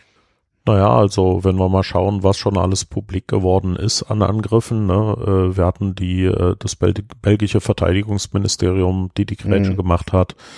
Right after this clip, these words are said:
Speaker 2: Mhm.
Speaker 1: Ähm, das ist ja, glaub ich, schon das Niveau, was man da so an, an Größe
Speaker 2: Mhm.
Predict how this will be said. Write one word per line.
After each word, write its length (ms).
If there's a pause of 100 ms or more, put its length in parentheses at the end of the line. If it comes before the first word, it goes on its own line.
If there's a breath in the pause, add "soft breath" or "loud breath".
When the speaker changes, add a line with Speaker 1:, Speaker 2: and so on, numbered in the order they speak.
Speaker 2:
Mhm. 320
Speaker 1:
Ähm, 320
das 200
ist 180
ja, 100
glaub 300
ich, 120
schon 320
das 220
Niveau, 420
was 200
man 140
da 140
so 180
an, 160
an 220
Größe 440
Speaker 2:
Mhm. 260